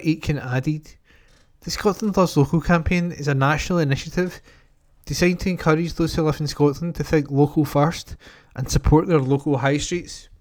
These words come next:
The outbreak of coronavirus has caused significant challenges for towns and city centres,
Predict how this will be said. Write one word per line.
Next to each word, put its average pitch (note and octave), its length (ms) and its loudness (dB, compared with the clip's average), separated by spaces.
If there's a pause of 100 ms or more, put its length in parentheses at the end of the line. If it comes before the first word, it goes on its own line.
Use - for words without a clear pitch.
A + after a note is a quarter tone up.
(500)
The D#3 140 2
outbreak G3+ 360 -4
of - 120 -18
coronavirus D#3+ 680 -2
has D3 140 -6
caused - 240 2
significant D#3 520 -2
challenges D3+ 580 -2 (420)
for - 200 -6
towns D#3+ 560 2
and D3 120 -4
city D#3+ 260 -4
centres, D#3 540 -2